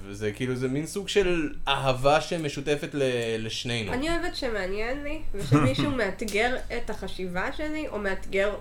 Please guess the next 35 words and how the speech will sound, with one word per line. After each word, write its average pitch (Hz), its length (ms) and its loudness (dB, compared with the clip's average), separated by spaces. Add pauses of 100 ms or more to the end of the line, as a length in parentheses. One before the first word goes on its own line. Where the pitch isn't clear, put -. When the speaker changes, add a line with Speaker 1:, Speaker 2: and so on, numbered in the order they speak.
Speaker 2:
אותי 208 420 -2
as 202 40 -2
a - 280 -8
person. 240 420 -2
בוז'ק 294 360 4
הורסמן 233 400 12
מאתגרת 240 600 2
אותי 165 220 6
כאדם, 180 520 12 (640)
אוקיי? 220 460 6
זו 233 100 2
סדרה 233 320 4
Speaker 1:
לגמרי. 220 60 2 (240)
Speaker 2:
שאתה 220 100 4 (100)
יושב 254 360 0
ורואה 220 380 2
אותה, - 220 -4
Speaker 1:
זו 131 120 6
יצירת 135 280 6
מופת. 123 380 0 (140)
Speaker 2:
והחיים 254 440 0
שלך 381 220 -2 (120)
הם, 233 240 -4 (460)
הם 254 180 4
לג'יט 269 520 0 (120)
לא 247 280 4
אותו 254 280 2
דבר, 208 520 0 (520)
לפני 247 460 4
שראית 392 360 4 (100)
בוג'ק 381 460 2
ואחרי 226 420 2
שראית 247 300 0
בוג'ק. 208 260 0
כמות 349 220 6